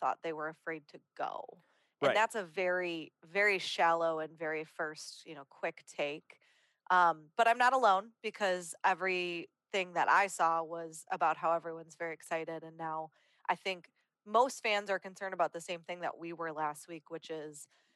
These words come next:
Speaker 1: let him hire the coach.
Speaker 2: Right.
Speaker 1: You found your G M. You need to give this guy the power, particularly since he f-, seems to not be a moron.
Speaker 2: Yeah.
Speaker 1: Um, and, and we kind of like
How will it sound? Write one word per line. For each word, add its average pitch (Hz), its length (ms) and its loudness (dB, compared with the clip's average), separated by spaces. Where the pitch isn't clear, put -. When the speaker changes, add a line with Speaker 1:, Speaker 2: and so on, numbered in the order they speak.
Speaker 1:
let 175 320 6
him 185 240 -2
hire 175 540 2
the 170 100 -10
coach. - 800 -10
Speaker 2:
Right. 131 180 8
Speaker 1:
You 175 60 -6
found 185 380 2
your 208 100 -6
G 202 260 -2
M. 170 420 4
You 185 180 -10
need 180 380 -12
to 196 120 -10
give 165 300 -4
this 170 240 -2
guy 160 320 2
the 156 100 -10
power, 160 760 4
particularly 240 600 2
since 196 300 -10
he 202 160 -10
f-, - 140 -16
seems 180 360 -12
to 190 100 -16
not 175 180 4
be 185 100 2
a 180 40 4
moron. 170 520 0
Speaker 2:
Yeah. 160 320 6
Speaker 1:
Um, 156 180 -4
and, 170 320 -4
and 165 160 -12
we 165 80 -14
kind 185 180 -2
of 165 60 -6
like 190 480 2